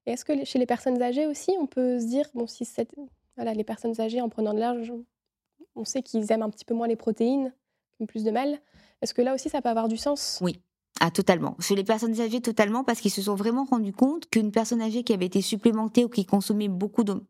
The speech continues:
Speaker 2: d'oméga trois, finalement, avait de meilleures performances cognitives, avait finalement un déclin cognitif qui était retardé, parce que c'est normal quand on est âgé de commencer à perdre ses facultés cognitives, hein. C'est les cellules qui, bah, qui vieillissent, tout simplement. Donc, forcément, il y a des pertes de mémoire qui sont logiques chez une personne âgée,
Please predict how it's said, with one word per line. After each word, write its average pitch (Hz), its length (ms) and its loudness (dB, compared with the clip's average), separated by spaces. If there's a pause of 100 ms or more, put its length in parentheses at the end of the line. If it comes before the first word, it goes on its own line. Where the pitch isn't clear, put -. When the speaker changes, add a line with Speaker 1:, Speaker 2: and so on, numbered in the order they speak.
(100)
Speaker 2:
d'oméga 180 360 2
trois, 240 280 2 (420)
finalement, 214 380 2
avait 220 160 0
de 190 100 0
meilleures 220 320 0
performances 208 480 0
cognitives, 196 460 2 (420)
avait 226 360 4
finalement 247 800 -2
un 180 640 0
déclin 240 400 0
cognitif 220 460 -2
qui - 80 -2
était 196 160 0
retardé, 202 480 2
parce 226 180 -2
que - 80 2
c'est 202 220 0
normal 220 360 0
quand 202 200 0
on 196 80 2
est 185 80 0
âgé 185 320 0 (720)
de 185 200 -2
commencer 190 420 2
à 190 100 0
perdre 208 300 2
ses 196 80 -2
facultés 185 420 2
cognitives, 226 500 0
hein. 196 100 -2
C'est 196 120 -2
les 185 120 2
cellules 233 480 -2
qui, 196 460 -2
bah, 185 120 0
qui 180 160 0
vieillissent, 220 400 -2
tout 220 120 0
simplement. 208 560 0
Donc, 214 260 -4
forcément, 202 520 2
il 208 40 -2
y 190 40 -2
a 180 40 -2
des 170 100 0
pertes 196 240 2
de 190 80 0
mémoire 202 320 0
qui - 120 -8
sont 185 140 2
logiques 247 440 -2
chez - 120 -2
une 170 60 -4
personne 170 320 0
âgée, 226 320 -2